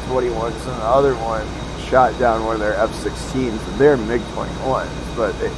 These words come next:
the original shoot down was, like, over the Sam, I think, and then, like, the other one. Or maybe I got it all mixed up or something, but maybe there was only one shoot down. But I, I know an F sixteen got shot down by a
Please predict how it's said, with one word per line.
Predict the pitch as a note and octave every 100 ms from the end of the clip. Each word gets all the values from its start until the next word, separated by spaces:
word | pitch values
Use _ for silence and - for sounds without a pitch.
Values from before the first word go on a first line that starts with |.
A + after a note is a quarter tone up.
| - - - -
the | C3
original | D#3 G#3 G3 D3+
shoot | - D3
down | C3 C3
was, | B2
like, | B2 B2 A2
over | A#2
the | A2
Sam, | F#2+ - C3 C#3 B2
I | G2
think, | G#2 G2+ G2
and | G#2
then, | G2+
like, | G2+ G2+
the | F#2
other | G#2+
one. | G#2 G2 - - - - - -
Or | B2
maybe | D3+ F#3+ E3
I | C#3
got | C3+
it | A#2
all | C3
mixed | A#2+ A#2 A2 -
up | A2+ G2+ -
or | -
something, | - - E2 D#2+
but | F#2+ G2 - - - - - - - - - - - - - - - - - - - B2+
maybe | E3+ G#3+
there | F#3+
was | E3+ F3+ D3
only | B2 A#2+
one | B2 A#2 -
shoot | A#2
down. | G#2+ A2+
But | A2+ D3+
I, | D3 F3+
I |
know | F#3+ A3 F3+ - - - - - - -
an | C3+
F | D#3 F#3
sixteen | E3+ D#3 - D#3+ C#3+ B2 B2+
got | B2+ B2+ -
shot | C3 A#2+ B2+
down | C3 B2 G#2 G#2
by | A2+ A2+ G2+
a | F#2+ F#2